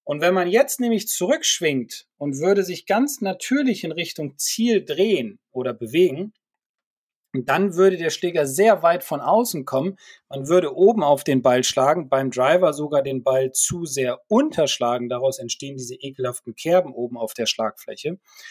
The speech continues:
Man würde den Ball slicen, oben drauf hauen, wie gesagt, unterschlagen, also keinen guten Ballflug haben. Deswegen darf man auch beim Driver ruhig den Kopf mitnehmen nach rechts. Und wenn man sich auch mal Tourpros anguckt,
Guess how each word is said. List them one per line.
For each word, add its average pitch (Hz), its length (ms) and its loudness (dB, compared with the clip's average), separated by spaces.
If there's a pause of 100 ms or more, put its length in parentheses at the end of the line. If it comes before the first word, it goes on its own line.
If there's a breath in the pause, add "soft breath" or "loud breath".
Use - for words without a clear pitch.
(440 loud breath)
Man 139 140 -6
würde 165 160 0
den 160 160 -2
Ball 151 180 4
slicen, 175 720 4
oben 156 200 -4
drauf 151 320 4
hauen, 151 200 -2
wie 156 100 -8
gesagt, 147 320 -4
unterschlagen, 147 760 0
also 139 240 -2
keinen 170 340 -2
guten 165 340 -6
Ballflug 156 520 -2
haben. - 300 -18 (840 soft breath)
Deswegen 202 680 0 (160)
darf 143 300 0
man 196 180 0
auch 175 340 2
beim 147 260 -2
Driver 147 480 2
ruhig 175 520 -2
den 156 280 -10
Kopf - 380 -6
mitnehmen 165 540 -6
nach 131 200 -8
rechts. 214 420 -4
Und 131 160 -14
wenn 143 120 0
man 156 160 -2
sich 156 220 -4
auch 151 200 -4
mal 139 200 -6
Tourpros - 600 -4
anguckt, 139 640 -4